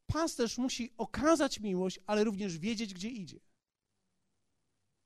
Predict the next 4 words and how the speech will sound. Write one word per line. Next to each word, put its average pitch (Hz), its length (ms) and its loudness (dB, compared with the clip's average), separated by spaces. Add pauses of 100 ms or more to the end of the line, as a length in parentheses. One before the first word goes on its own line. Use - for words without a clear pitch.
(880)
Jeśli 233 300 2
chcesz 311 300 4
zwolnić, 233 600 6 (120)
zwolnimy. 190 840 -2